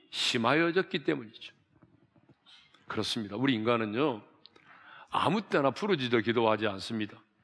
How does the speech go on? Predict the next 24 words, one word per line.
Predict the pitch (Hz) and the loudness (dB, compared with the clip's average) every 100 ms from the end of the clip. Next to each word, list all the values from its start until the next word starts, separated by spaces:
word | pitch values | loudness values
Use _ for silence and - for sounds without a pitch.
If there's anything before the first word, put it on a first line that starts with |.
| _ - - | _ -20 -8
저는 | - 113 | -2 0
목회를 | 107 113 - 110 | 0 -2 -2 -2
하면서 | 90 107 101 104 120 143 - _ _ - - - - - | -2 -4 -4 -2 0 -2 -6 _ _ -20 -16 -14 -14 -8
평안하고 | - - 117 131 139 131 127 147 165 - | -6 -2 2 2 4 2 4 4 4 -2
평탄하고 | - 208 - 165 123 107 101 135 104 - - - - - - | -6 -6 -2 -2 0 -2 2 0 0 -8 -20 -20 -16 -14 -10
승승장구할 | - - 175 196 233 220 117 117 143 143 120 113 - | -4 0 2 2 2 0 2 2 2 2 4 4 2
때 | - 147 170 - - _ _ _ _ _ | 4 4 2 -10 -20 _ _ _ _ _
진짜 | - 220 214 220 | -4 -4 2 2
부르짖어 | 202 285 302 240 220 196 | 2 0 0 2 4 4
기도하는 | - 247 185 147 | 4 4 4 4
사람을 | 131 120 120 | 2 2 2
많이 | 110 101 127 160 | 2 4 4 4
보지 | 190 190 | 2 2
않았습니다. | 117 104 - 113 113 _ _ _ _ _ - - - _ _ _ _ _ _ _ _ _ - - - | 0 -2 -6 -12 -16 _ _ _ _ _ -20 -20 -20 _ _ _ _ _ _ _ _ _ -20 -14 -4
여러분, | 110 110 117 | 0 2 0
삶이 | 107 - 120 165 | 0 -2 0 -2
평안할 | - 208 185 131 117 | -4 0 2 2 2
때 | 127 | 0
부르짖어 | 120 226 220 165 127 | 0 -2 -2 2 0
기도하는 | 113 123 120 | 2 2 2
사람은 | 104 107 107 101 | 0 -2 -2 -4
정말 | 107 110 202 165 | -4 0 0 0
대단한 | 127 143 143 | 0 0 -2
사람입니다. | - 110 107 | -6 -12 -18